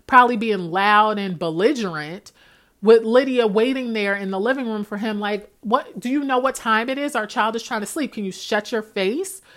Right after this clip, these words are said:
Like, how are you going out getting drunk, spending my money?" Whatever, whatever that argument was. And him leaving the door open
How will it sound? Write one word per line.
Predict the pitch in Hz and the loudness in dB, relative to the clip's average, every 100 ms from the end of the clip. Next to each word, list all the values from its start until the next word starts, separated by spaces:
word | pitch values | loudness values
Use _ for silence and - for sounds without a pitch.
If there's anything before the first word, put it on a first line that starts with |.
| - - | -16 -2
Like, | 226 226 | -2 0
how | 269 | -2
are | |
you | 269 269 | -2 -2
going | 240 240 247 | 0 0 -2
out | 226 | -2
getting | 226 208 190 | -2 -4 -4
drunk, | 165 202 220 | -4 -2 -4
spending | - - 208 190 160 | -6 -2 -2 -2 -2
my | 180 220 | 0 2
money?" | 233 180 165 160 170 - _ - | 2 -2 -2 -8 -12 -16 _ 0
Whatever, | 208 226 202 | 4 6 6
whatever | 185 185 180 175 | 4 2 2 2
that | 175 | 0
argument | 170 165 156 151 147 | 2 0 -2 -10 -14
was. | - - - - - _ _ _ _ _ _ _ _ _ _ _ _ _ _ | -12 -12 -12 -16 -18 _ _ _ _ _ _ _ _ _ _ _ _ _ _
And | 233 240 | 2 2
him | 277 254 | 2 0
leaving | 262 254 | 0 0
the | 233 | 0
door | 220 214 | 2 4
open | 208 285 381 214 170 170 185 | 6 4 4 0 0 -2 -4